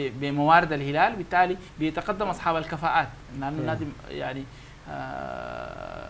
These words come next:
Speaker 1: بيدار بموارده. شاهدنا في مصر رئيس النادي بيكون معروف إنه الخطيب الآن هو لاعب سابق، لكن لأنه النادي ال-، الأهلي ما محتاج، لأنه عنده عضوية وعنده استثمارات، ما محتاج ل-،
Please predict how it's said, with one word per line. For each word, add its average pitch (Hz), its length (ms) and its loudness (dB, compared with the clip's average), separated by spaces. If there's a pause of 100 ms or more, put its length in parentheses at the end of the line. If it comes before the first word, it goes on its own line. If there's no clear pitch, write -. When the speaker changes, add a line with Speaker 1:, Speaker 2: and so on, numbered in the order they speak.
(440)
Speaker 1:
بيدار 185 340 6
بموارده. 190 560 2
شاهدنا 156 340 -2
في 165 120 -4
مصر 226 460 -6
رئيس 156 220 -4
النادي 190 260 2
بيكون 233 200 -6
معروف 233 280 0
إنه 190 160 -6
الخطيب 208 480 -6
الآن 175 200 -2
هو 214 100 0
لاعب 233 200 4
سابق، 214 360 0
لكن 147 260 -6 (280)
لأنه 180 180 4
النادي 233 340 4
ال-، 170 100 -2
الأهلي 190 440 2
ما 247 80 -2
محتاج، 226 380 -2 (200)
لأنه 156 200 -8
عنده 170 180 -8
عضوية 151 340 -2
وعنده 147 180 -6
استثمارات، 147 520 -4
ما 208 60 -8
محتاج 220 260 -6
ل-، 151 180 -6